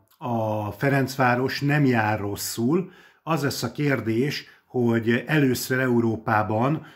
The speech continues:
mit tud magával kezdeni, és ahogy látom, ö, még azért a mérkőzéseken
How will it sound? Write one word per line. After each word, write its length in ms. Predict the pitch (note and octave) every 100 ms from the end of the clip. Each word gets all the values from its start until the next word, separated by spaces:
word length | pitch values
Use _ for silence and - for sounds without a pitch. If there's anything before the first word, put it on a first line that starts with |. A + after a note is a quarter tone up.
| _
mit 220 | C3+ C3+
tud 140 | B2 A2
magával 540 | A#2 A2+ G#2+ G2+ G2
kezdeni, 600 | A2 A2+ G#2 C3 D#3 F3 - - -
és 340 | - C3+ C3 F3+
ahogy 240 | F3 C#3+
látom, 720 | C#3 D#3 D3 - A#2+ C#3 D#3 - _
ö, 380 | - C3+ A#2 A2+
még 320 | A2+ D3+ D#3
azért 280 | C3+ A#2 B2+
a 60 | A#2+
mérkőzéseken 1080 | C3 C3+ - A2+ A2+ A2+ A#2 B2 B2 C3+